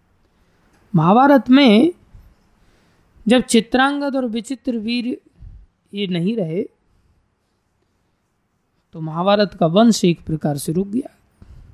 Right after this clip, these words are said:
काशीराज की कन्याएं थीं तीन, अंबा, अंबिका और अंबालिका। अंबा शल्य से प्रेम करती थी,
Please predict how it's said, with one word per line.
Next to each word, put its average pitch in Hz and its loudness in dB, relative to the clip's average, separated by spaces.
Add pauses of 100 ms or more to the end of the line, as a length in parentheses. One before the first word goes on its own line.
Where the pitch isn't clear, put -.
(1300)
काशीराज 180 0
की 180 -6 (300)
कन्याएं 196 0
थीं 226 -4
तीन, 220 -2
अंबा, 196 -4 (320)
अंबिका 190 -2
और - -6
अंबालिका। 165 -2 (1500)
अंबा 247 6
शल्य 240 0
से 240 -6
प्रेम 233 -4
करती 240 -6
थी, 208 -2